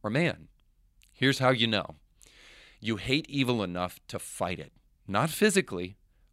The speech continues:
but by telling and living the truth. Good people realize they can't sit back, they can't remain quiet, they have a moral duty to themselves, their family, to God, and to humanity to do something.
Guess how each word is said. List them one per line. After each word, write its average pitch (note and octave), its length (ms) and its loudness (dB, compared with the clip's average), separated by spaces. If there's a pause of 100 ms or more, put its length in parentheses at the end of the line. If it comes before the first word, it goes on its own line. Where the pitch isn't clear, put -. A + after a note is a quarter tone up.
but G#2+ 160 0
by G2 140 2
telling C3 480 0
and A2+ 200 -4
living G2 520 0
the F2+ 80 -6
truth. - 460 -10 (600)
Good D3 220 2
people F3 260 2
realize A#2 480 2
they G#2 120 -2
can't - 320 -6
sit - 220 0
back, F#2 280 0
they F#2+ 80 -10
can't - 240 -10
remain C#3+ 300 -4
quiet, F2 460 -4
they G2 80 -2
have F2+ 160 -4
a E2+ 40 -4
moral G2 360 -2
duty G#2+ 420 0 (140)
to - 140 -2
themselves, B2 680 0 (360)
their F#2+ 140 0
family, A2 480 0 (100)
to A2 120 -6
God, G2 440 2
and A2+ 140 -8
to A2 100 -6
humanity G#2 760 0
to - 100 -10
do F2+ 180 -8
something. - 540 -6